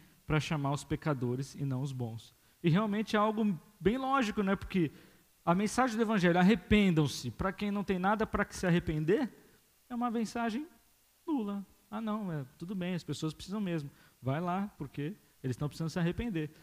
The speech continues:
Mas eu sou fariseu, né? Filho de fariseu.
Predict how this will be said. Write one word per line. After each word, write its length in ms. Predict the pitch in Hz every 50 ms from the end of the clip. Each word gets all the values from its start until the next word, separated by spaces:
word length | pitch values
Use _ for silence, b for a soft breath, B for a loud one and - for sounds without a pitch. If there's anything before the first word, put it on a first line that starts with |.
| b b b -
Mas 240 | 139 135 131 113 113
eu 240 | 135 156 196 254 208
sou 160 | - 185 165
fariseu, 520 | - 196 208 247 226 156 143 156 180 208
né? 200 | 196 180 190 202 - _ _
Filho 220 | - 160 156 175
de 120 | 165 156 156
fariseu. 580 | - 170 165 156 143 113 123 139 156 185 185